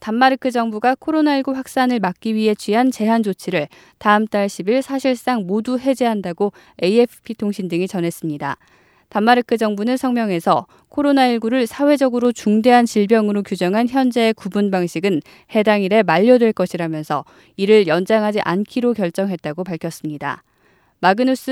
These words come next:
헤우니케 단마르크 보건부 장관은 코로나 일구가 통제되고 있고 백신 접종률이 높다는 점 등을 이유로 관련 규정들을 해제할 수 있게 됐다고 설명했습니다.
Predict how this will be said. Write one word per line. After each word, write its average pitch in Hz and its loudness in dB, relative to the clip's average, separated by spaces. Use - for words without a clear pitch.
헤우니케 254 0
단마르크 220 -2
보건부 214 0
장관은 175 -4
코로나 269 2
일구가 220 -2
통제되고 277 0
있고 - -4
백신 226 -4
접종률이 196 -4
높다는 240 0
점 214 2
등을 185 -2
이유로 165 0
관련 214 4
규정들을 196 0
해제할 247 2
수 - -12
있게 180 -2
됐다고 180 -4
설명했습니다. 226 -4